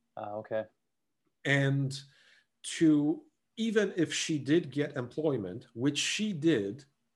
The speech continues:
Speaker 2: she would need to be sponsored by that company.
Speaker 1: Mm-hmm.
Speaker 2: And there is a lot of information, both in the U S A and Canada, about this type of immigrant sponsorship, where, where companies would sponsor people.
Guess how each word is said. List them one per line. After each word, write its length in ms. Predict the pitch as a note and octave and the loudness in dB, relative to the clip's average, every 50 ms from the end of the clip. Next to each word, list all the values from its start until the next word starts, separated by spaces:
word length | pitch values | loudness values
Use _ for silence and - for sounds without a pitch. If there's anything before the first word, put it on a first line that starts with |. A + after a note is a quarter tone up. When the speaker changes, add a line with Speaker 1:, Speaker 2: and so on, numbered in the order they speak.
| _ - - - - - | _ -20 -20 -20 -12 -8
Speaker 2:
she 180 | - - F3+ E3 | -4 -2 0 2
would 180 | D3+ D3+ C#3+ | 2 2 2
need 220 | D#3 D#3 F3 F3+ - | 2 2 2 0 0
to 80 | F3 D3 | -2 -2
be 120 | D#3 D3 | 0 -2
sponsored 580 | C#3 - - C#3+ C#3 C#3+ C#3 A#2+ C3+ A#2+ A2 A2 | -2 -2 -2 0 0 0 -2 -2 -6 -6 -6 -4
by 200 | A2 A2+ A#2 A2+ | -4 -2 -2 -2
that 240 | G#2+ A2 A2 - | -2 -4 -6 -6
company. 400 | - - A2+ G#2 G2 G2 - - - _ _ _ _ _ _ _ _ _ _ _ _ _ - | -8 -8 -8 -8 -8 -10 -12 -14 -16 _ _ _ _ _ _ _ _ _ _ _ _ _ -14
Speaker 1:
Mm-hmm. 300 | - F#2+ G#2+ A2+ G#2 F#2 F2+ - _ _ _ _ _ _ _ _ _ _ - | -12 -10 -8 -8 -10 -10 -12 -16 _ _ _ _ _ _ _ _ _ _ 0
Speaker 2:
And 460 | D3 D3 D3+ D3+ D3 D3 C#3+ C#3 - - - _ _ | 2 4 4 4 2 0 -2 -4 -8 -12 -16 _ _
there 180 | C#3+ D3 D#3+ E3+ | 0 2 4 4
is 100 | D3+ D3+ | 4 2
a 40 | D#3+ | 2
lot 200 | F#3 G#3+ C4 B3 | 0 0 0 0
of 80 | F3+ F#3 | 0 0
information, 600 | E3+ - D#3+ D3+ C#3 C3+ C3+ B2+ - D3 B2 A2 | 0 2 0 0 0 0 -2 -2 -2 -4 -4 -2
both 260 | C#3+ D3+ F3+ F3+ F#3+ | -2 -2 0 0 0
in 80 | F#3+ | -2
the 100 | D#3+ D3 C3+ C3 C3+ | -2 0 0 0 0
U 100 | C3+ C3+ | 0 0
S 160 | B2+ B2+ - | -2 -2 -2
A 100 | C3 A#2 A#2 - C#3 C3+ | -2 -2 -2 -2 -4 -6
and 140 | C3+ C3+ | -8 -8
Canada, 480 | C3+ - D3 D3+ D#3 C#3 G#2+ G#2 G2+ G#2 - | -6 -6 -4 -4 -2 -4 -4 -4 -6 -6 -6
about 340 | A#2+ G#2+ A#2+ B2 B2+ - A2+ | -4 -2 -2 -2 -2 -2 -2
this 220 | C#3 C#3+ C#3 - | -2 -2 -2 -2
type 280 | - C3 C3 B2+ B2+ B2+ | 0 0 0 0 0 0
of 280 | A#2 A2+ G#2 G2+ - - _ _ _ _ _ _ _ | -2 -2 -2 -4 -10 -18 _ _ _ _ _ _ _
immigrant 460 | - C3 C3+ B2+ A#2+ A#2+ A#2+ A2+ A2+ | -2 -2 0 0 0 0 -2 -2 -2
sponsorship, 760 | - - - A2 A2 A2 G#2+ - A2 G2 - - - - - _ _ | -4 -4 -2 -2 -2 -2 -2 -4 -6 -6 -6 -8 -10 -12 -14 _ _
where, 220 | - A2 A2 G#2+ - | -8 -8 -8 -6 -8
where 220 | - A2 A2 G#2+ G#2+ | -8 -8 -8 -8 -8
companies 680 | - - - C#3 C3 - B2+ A#2 A#2 G#2+ G2 - - | -8 -4 -4 -4 -2 -2 -2 -2 -2 -4 -6 -6 -8
would 120 | A2+ A2 | -8 -6
sponsor 640 | - - - - A#2 A2+ G#2+ G#2 - G#2 G#2 G#2 G2+ - _ _ _ _ _ - | -6 -6 -4 -4 -2 -2 -4 -4 -6 -6 -6 -6 -8 -12 _ _ _ _ _ -8
people. 400 | - A#2+ G#2+ - - F2 - - | -6 -6 -6 -6 -8 -10 -10 -14